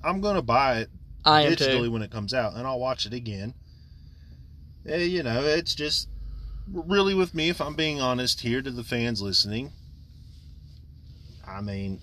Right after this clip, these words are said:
Speaker 1: I'm not calling myself a big movie critic or anything, but I,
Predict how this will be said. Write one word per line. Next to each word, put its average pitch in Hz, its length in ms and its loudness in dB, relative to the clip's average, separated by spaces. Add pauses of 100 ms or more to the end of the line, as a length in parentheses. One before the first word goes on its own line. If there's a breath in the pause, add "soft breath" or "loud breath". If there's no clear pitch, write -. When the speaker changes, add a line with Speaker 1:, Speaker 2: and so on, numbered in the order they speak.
Speaker 1:
I'm 120 160 0
not 113 220 0
calling 117 280 2
myself 110 380 0
a 101 40 -10
big 95 240 -2
movie 120 260 -2
critic 101 300 -2
or 101 40 -2
anything, 117 480 -2
but 180 240 0 (200)
I, 269 180 -2